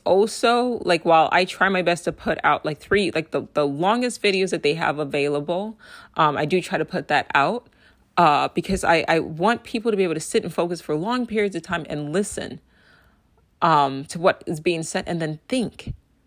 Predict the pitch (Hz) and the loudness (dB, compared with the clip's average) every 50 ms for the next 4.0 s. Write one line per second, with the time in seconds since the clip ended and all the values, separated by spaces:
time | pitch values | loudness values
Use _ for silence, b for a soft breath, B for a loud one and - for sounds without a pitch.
0 | _ _ _ _ _ _ _ _ _ _ _ _ _ - 180 190 180 196 196 190 | _ _ _ _ _ _ _ _ _ _ _ _ _ 0 2 2 2 0 -2 -2
1 | - - - - 185 170 175 202 220 220 220 208 202 190 - - - - - 170 | -4 -2 0 0 2 4 6 4 6 6 4 4 2 0 -4 -10 -6 0 2 4
2 | 165 165 - - - - - _ _ _ _ _ _ _ _ _ _ _ - 151 | 4 2 0 -4 -10 -20 -20 _ _ _ _ _ _ _ _ _ _ _ -6 -2
3 | 160 170 190 202 226 226 220 208 - - 156 147 151 175 175 156 - - - - | 2 2 4 4 4 2 0 0 -2 -4 -4 -2 2 2 2 2 0 -4 -14 -20